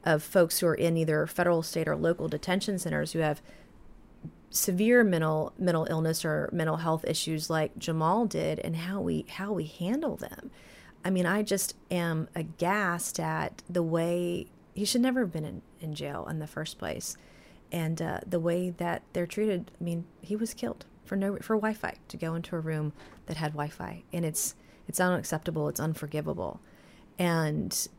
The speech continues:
we've gotta hold folks accountable, and we've gotta be able to talk about these issues and, and really do something about it. I'm looking forward to seeing what Senator Tim Scott does in the Senate. And I'm told there,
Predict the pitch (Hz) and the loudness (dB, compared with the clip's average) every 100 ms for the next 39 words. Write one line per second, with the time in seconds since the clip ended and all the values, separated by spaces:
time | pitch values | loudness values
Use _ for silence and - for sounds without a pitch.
0 | - - 190 175 175 175 165 165 165 - | -12 -2 2 6 6 6 4 2 0 -4
1 | - 185 165 - - 165 165 156 170 196 | 0 2 2 0 -4 -6 -4 -2 -2 -2
2 | 226 233 - - - 160 156 156 156 156 | -2 -4 -8 -12 -4 -2 0 0 2 0
3 | 160 156 151 - - 151 - 156 156 151 | 0 -2 -2 -4 2 2 2 0 2 2
4 | - 165 160 160 - 175 180 - 156 151 | -2 -4 -2 -2 0 0 0 -2 -4 -2
5 | 147 151 - - - - - - 170 170 | -4 -6 -10 -20 -20 -20 -6 0 2 4
6 | 196 196 185 175 - - - 156 196 190 | 4 4 4 2 -4 -18 -16 -2 0 2
7 | 190 165 156 156 147 160 175 185 180 175 | 2 2 2 2 4 4 4 4 4 2
8 | 165 175 160 - 175 160 156 160 156 - | 2 2 2 0 -2 -2 -2 -2 -2 2
9 | 156 170 - 175 165 180 160 135 - 156 | 2 2 0 2 2 2 0 0 0 2
10 | 160 226 - - - - - - - - | 2 2 -2 -10 -18 -20 -20 -20 -8 0
11 | 160 156 151 156 - 165 160 165 165 | 2 2 2 0 0 -2 2 2 2